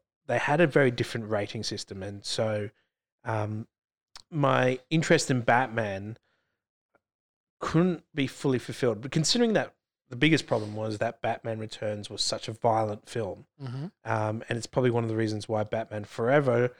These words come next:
Speaker 1: was really toned down to more of a kids' movie,
Speaker 2: Oh, yeah.
Speaker 1: because the fact is, is someone like me couldn't watch Batman Returns at that age.
Speaker 2: Mm-hmm.
Speaker 1: Um,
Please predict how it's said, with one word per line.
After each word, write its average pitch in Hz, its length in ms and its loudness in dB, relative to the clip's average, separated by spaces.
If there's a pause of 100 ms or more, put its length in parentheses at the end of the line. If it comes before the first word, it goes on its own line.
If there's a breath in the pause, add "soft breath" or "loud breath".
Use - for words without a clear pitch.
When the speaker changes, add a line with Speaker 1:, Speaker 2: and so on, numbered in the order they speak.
(320 soft breath)
Speaker 1:
was 117 180 -2
really 123 180 4
toned 113 280 -2
down 107 240 2
to 110 120 -8
more 110 160 -2
of 107 80 -6
a 113 60 -6
kids' 185 240 0
movie, 113 280 2
Speaker 2:
Oh, - 20 2
yeah. 117 40 2
Speaker 1:
because 123 460 0 (440 soft breath)
the 143 60 -8
fact 185 240 4
is, 165 140 6
is 135 120 2
someone 143 260 4
like 131 180 0
me 139 280 2
couldn't 220 360 4
watch 120 280 -2
Batman 113 280 -8
Returns 104 420 -8
at 101 180 -6
that 92 160 -4
age. 87 380 -12 (220 loud breath)
Speaker 2:
Mm-hmm. 175 340 -10
Speaker 1:
Um, 113 320 -4